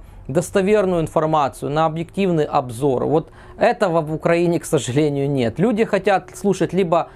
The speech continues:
а, хвалебные оды про Порошенко, либо хвалебные оды там в сторону ватников, либо хвалебные о-, оды в сторону Зеленского.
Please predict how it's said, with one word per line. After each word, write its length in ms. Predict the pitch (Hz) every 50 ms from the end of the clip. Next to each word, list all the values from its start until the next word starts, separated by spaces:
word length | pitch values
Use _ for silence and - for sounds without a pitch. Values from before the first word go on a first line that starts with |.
| - - - - -
а, 380 | - 147 147 147 143 143 143 156
хвалебные 560 | - - 185 196 208 208 214 180 175 185 185
оды 220 | 185 175 156 160
про 160 | - - 175
Порошенко, 800 | 175 - 208 196 214 220 - - 277 262 269 262 - - 226 - - - - - -
либо 320 | 165 190 226 202 175 185
хвалебные 560 | - - 175 185 190 190 190 180 165 160 170
оды 240 | 170 165 156 139 147
там 260 | 143 151 139 139 139 -
в 40 | -
сторону 420 | - - 185 175 175 165 160 165
ватников, 640 | 165 190 226 240 240 - 214 214 202 - 196 170
либо 240 | 185 208 240 196 202
хвалебные 500 | 185 - 180 175 175 180 180 160 160 165
о-, 360 | 170 175 190 190 - 180 175
оды 160 | 185 175 175 156
в 40 |
сторону 400 | - - 180 175 170 170 165 160
Зеленского. 800 | 135 127 143 165 151 131 117 127 113 110 - - - 90 90 -